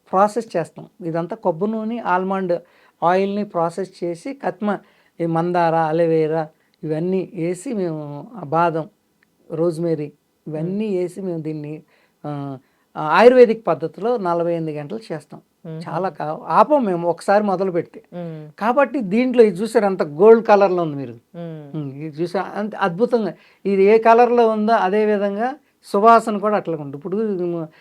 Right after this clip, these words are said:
Speaker 1: ఆదివాసీలు అని మీ-, మీది గొప్ప అంటే మాది గొప్ప అని వాళ్ళు ఒకళ్ళు ఒకళ్ళు డూప్లికేట్ అనుకుంటున్నారు.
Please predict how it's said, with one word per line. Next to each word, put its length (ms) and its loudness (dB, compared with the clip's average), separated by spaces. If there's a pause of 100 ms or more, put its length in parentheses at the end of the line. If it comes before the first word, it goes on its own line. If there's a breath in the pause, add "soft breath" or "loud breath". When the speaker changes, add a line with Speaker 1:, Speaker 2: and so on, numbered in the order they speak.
(240 soft breath)
Speaker 1:
ఆదివాసీలు 640 4
అని 320 -2 (200)
మీ-, 280 2
మీది 240 2
గొప్ప 280 2
అంటే 220 0
మాది 280 4
గొప్ప 280 0
అని 140 -2
వాళ్ళు 260 2
ఒకళ్ళు 280 2
ఒకళ్ళు 240 -2
డూప్లికేట్ 460 -4
అనుకుంటున్నారు. 500 -10